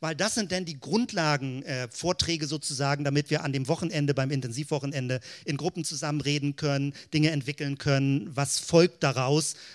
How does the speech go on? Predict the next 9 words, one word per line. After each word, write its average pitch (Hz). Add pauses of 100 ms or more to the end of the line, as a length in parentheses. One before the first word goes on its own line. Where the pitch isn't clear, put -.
äh, 135 (140)
was 147
möchten 151
wir 135
als 127
nächste 135
Schritte 123 (180)
für -
zweitausendneunzehn 120